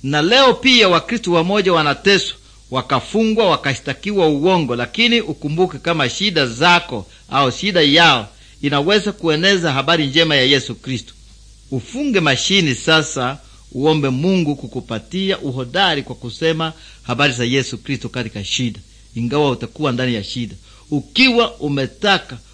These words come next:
kusema neno lake, umuombe Mungu akusaidie kuhubiri habari za Yesu Kristo kwa uhodari. Na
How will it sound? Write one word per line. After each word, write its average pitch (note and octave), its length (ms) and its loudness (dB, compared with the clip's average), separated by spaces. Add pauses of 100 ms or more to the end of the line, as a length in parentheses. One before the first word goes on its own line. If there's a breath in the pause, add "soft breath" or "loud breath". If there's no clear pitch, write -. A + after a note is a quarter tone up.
(100)
kusema E3+ 380 0
neno E3+ 200 4
lake, E3+ 400 2
umuombe F3 540 0
Mungu F3 380 2
akusaidie C3 760 0 (260 loud breath)
kuhubiri C3 420 2
habari A#2+ 240 0
za G#2+ 140 -6
Yesu A2 280 -6
Kristo C3 280 -10
kwa A#2+ 140 -10
uhodari. G2+ 420 -10 (1400)
Na A#2 180 -6